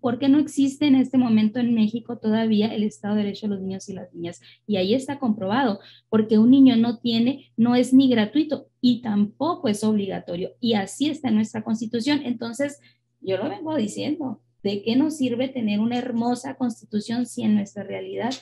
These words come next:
no existe? Para eso, por eso hacemos esta campaña de los cien días llamada por nuestros niños y niñas todo, todo, en donde nosotros vamos estado por estado, congreso tras congreso, a darles a conocer que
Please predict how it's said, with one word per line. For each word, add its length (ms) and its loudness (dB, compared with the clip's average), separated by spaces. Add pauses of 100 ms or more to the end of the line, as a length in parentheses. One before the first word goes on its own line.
(280)
no 80 -2
existe? 760 -6 (260)
Para 300 2
eso, 400 0
por 140 -2
eso 400 -2
hacemos 480 0
esta 260 -2
campaña 800 0
de 160 -8
los 240 -16
cien 280 0
días 440 -2
llamada 600 -6
por 220 -2
nuestros 400 -6
niños 340 -4
y 60 0
niñas 380 0
todo, 260 -2 (460)
todo, 340 4
en 180 6
donde 220 4
nosotros 540 2
vamos 420 4 (320)
estado 640 0
por 140 -2
estado, 520 -4
congreso 560 -2
tras 240 -4
congreso, 500 -4
a 200 -2
darles 500 -2
a 100 -6
conocer 460 -6
que 160 -4